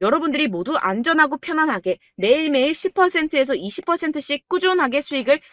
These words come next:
내보자라는 생각을 좀 해봤습니다. 네, 그래서 제가 시장 주도 메타 내에서도 크게 먹을 수 있는 코인들 제가 잡아드렸었죠. 이 페이코인 같은 경우에서는 구백육십삼 퍼센트 수익 내드렸고 이 에이다 코인 보시면 뭐 이천이십일 년도에 정말 미쳤었죠.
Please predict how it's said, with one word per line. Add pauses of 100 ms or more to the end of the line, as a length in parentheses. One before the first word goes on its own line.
내보자라는
생각을
좀
해봤습니다.
네,
그래서
제가
시장
주도
메타
내에서도
크게
먹을
수
있는
코인들
제가
잡아드렸었죠. (140)
이
페이코인
같은
경우에서는 (280)
구백육십삼
퍼센트
수익
내드렸고 (160)
이
에이다
코인 (160)
보시면
뭐
이천이십일
년도에
정말
미쳤었죠.